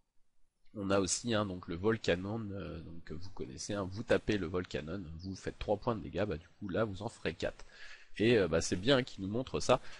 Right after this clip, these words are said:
parce que du coup ça m'amène à, euh, ma petite, hein, conclusion. Donc, euh, je pense, hein, bon bien sûr ça sera toujours utile, intéressant d'avoir un Volcanon, hein, qui fera quatre points de dégâts, mais, euh, donc en gros pour les choses qui font des petites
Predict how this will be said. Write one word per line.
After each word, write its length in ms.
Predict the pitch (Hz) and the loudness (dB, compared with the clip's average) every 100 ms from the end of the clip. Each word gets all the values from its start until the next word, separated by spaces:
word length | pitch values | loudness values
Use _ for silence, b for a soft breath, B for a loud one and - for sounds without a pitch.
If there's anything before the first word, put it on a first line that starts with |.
| B - | B -4
parce 220 | 73 - | -2 -2
que 220 | - 127 | 0 0
du 160 | 117 90 | 0 -2
coup 180 | - 127 | -4 -4
ça 260 | - 87 | 2 2
m'amène 460 | 95 76 80 113 92 | 2 0 -2 -2 0
à, 460 | 78 73 98 101 85 | -2 2 2 2 0
euh, 240 | 76 76 | -4 -6
ma 180 | 80 82 | -6 -6
petite, 460 | - 82 85 - | -8 -6 -6 -4
hein, 100 | 80 80 | -6 -6
conclusion. 600 | 127 - 80 87 104 123 B B - | -8 -8 -12 -6 -6 -8 B B -8
Donc, 300 | 104 123 98 | -6 -4 -4
euh, 160 | 92 92 | -4 -2
je 140 | 92 | -6
pense, 440 | 85 - 147 - | 2 4 4 4
hein, 160 | 98 95 | 0 -2
bon 160 | 78 78 | -4 -6
bien 160 | 82 | -6
sûr 200 | - 110 | -4 -8
ça 120 | - | -8
sera 160 | 80 76 | -8 -8
toujours 300 | - 92 92 | -8 -10 -8
utile, 260 | 80 - 80 - | -8 -10 -12 -6
intéressant 560 | 113 120 98 82 - 120 | -6 0 2 2 -2 -4
d'avoir 300 | 85 80 85 | -4 -4 -4
un 80 | 78 | -2
Volcanon, 540 | 90 87 82 107 107 | -4 -2 -2 0 -2
hein, 80 | 78 | -4
qui 180 | - - | -10 -12
fera 200 | - 69 | -8 -6
quatre 280 | - 127 - | 2 0 0
points 140 | 120 107 | -4 -4
de 80 | |
dégâts, 260 | 71 67 82 B B B - | -4 -2 -2 B B B -8
mais, 320 | 87 98 120 | -2 2 4
euh, 220 | 101 82 | 4 2
donc 240 | 85 95 80 | -2 -6 -8
en 60 | |
gros 200 | 87 113 | -2 -2
pour 560 | 135 - 120 123 92 65 - - B B - | -2 -8 -6 -2 -2 -4 -10 -20 B B -6
les 120 | 82 | -2
choses 300 | 87 143 147 | 0 2 0
qui 140 | - 95 | -2 -8
font 220 | - 127 | -4 -2
des 160 | 98 | -2
petites 380 | 82 165 - 135 | 0 0 -2 -12